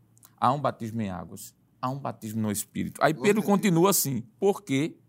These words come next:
Speaker 1: a promessa vos diz respeito
Speaker 2: Glória a Deus.
Speaker 1: a vós, presente.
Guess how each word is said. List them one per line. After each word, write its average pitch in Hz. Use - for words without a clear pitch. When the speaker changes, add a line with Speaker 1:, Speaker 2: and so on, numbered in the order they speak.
Speaker 1:
a 139
promessa 160
vos 139
diz 120
respeito 117
Speaker 2:
Glória 117
a 104
Deus. 95
Speaker 1:
a 127
vós, 92
presente. 101